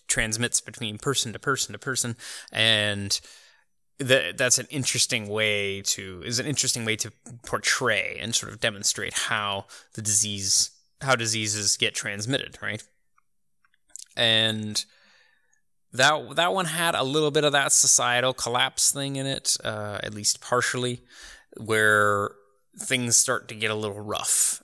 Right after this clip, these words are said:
and people start to get paranoid, and you have to, you start to have that breakdown of society where there's the isolation, the social distancing,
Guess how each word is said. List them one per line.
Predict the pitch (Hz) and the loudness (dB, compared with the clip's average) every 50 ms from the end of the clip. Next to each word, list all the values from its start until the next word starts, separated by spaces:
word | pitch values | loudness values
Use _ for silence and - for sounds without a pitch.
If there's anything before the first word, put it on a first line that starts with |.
| _ _ | _ _
and | - 107 101 98 95 101 - | -2 0 0 0 0 -2 -6
people | - 117 - 107 | -10 -10 -6 -2
start | - - - 107 104 - | 0 0 0 0 -4 -6
to | - | -10
get | 110 107 - | -10 -10 -10
paranoid, | - 123 110 98 95 90 87 87 69 62 73 - | -6 -4 -4 -4 -4 -6 -8 -10 -10 -10 -8 -8
and | - 101 | -8 -8
you | 95 101 | -6 -6
have | 107 104 101 - | -6 -6 -6 -6
to, | 120 110 - - - | -2 0 0 0 2
you | 113 | 0
start | - - 120 104 - | 0 0 0 0 -2
to | 107 | -2
have | 107 110 101 107 | -2 -2 0 0
that | 107 104 - | -2 -2 0
breakdown | - 113 107 104 - - 104 104 101 | 0 -2 -2 -2 -4 -4 -4 -4 -4
of | 107 107 | -2 -2
society | - - - - 98 98 98 101 104 104 104 101 101 104 | 0 2 2 2 2 0 -2 -2 -4 -4 -4 -4 -4 -4
where | 104 104 104 104 | -6 -6 -8 -8
there's | 107 107 107 104 - | -8 -6 -4 -4 -4
the | - - | -4 -2
isolation, | - 117 110 - - 101 101 110 107 110 - - 110 107 | -4 0 2 0 0 0 -2 -4 0 0 0 0 -2 -2
the | 104 | 0
social | - - - 110 104 - - 104 | 2 2 2 2 -2 -6 -8 -6
distancing, | 104 113 110 - - - 107 107 - - 113 110 110 110 | -8 0 2 2 2 2 0 0 0 0 0 -4 -8 -10